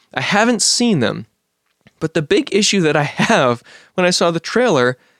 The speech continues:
is the casting. As you heard me say earlier, they describe, or the, Lee Childs describes Jack Reacher as being a big guy, and there's har-, there's hardly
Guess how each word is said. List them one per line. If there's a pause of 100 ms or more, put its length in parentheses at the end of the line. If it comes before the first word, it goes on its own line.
is
the
casting. (840)
As
you
heard
me
say
earlier, (580)
they
describe, (120)
or (120)
the, (180)
Lee
Childs
describes (280)
Jack
Reacher
as
being
a
big
guy, (280)
and
there's (120)
har-,
there's
hardly